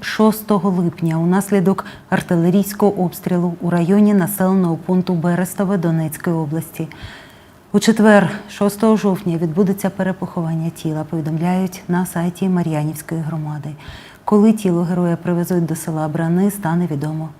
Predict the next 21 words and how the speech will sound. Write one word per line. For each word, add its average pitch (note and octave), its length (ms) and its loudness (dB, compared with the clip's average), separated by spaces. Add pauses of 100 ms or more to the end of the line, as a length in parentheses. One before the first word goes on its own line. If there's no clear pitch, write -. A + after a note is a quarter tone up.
(140)
пізніше. C3 580 -10 (1300)
Зимнівська F#3+ 540 6
громада E3+ 500 2
у F3 60 -2
скорботі. E3+ 680 -2 (440)
У F#3 80 -2
результаті G3+ 520 2
ворожого G3 480 2
обстрілу E3+ 480 -2 (180)
загинув G3+ 520 2
Артур F#3+ 580 0 (280)
Омельчук, F3 720 -2 (360)
житель G3 280 2
села E3 440 -2 (140)
Підгайці. D#3 600 -4 (460)
Тридцятирічний G3 1000 2 (160)
волинянин F3+ 640 2
був E3+ 220 -2
старшим G3+ 560 2
механіком-водієм, F3 1120 0
гранатометником E3+ 1000 -2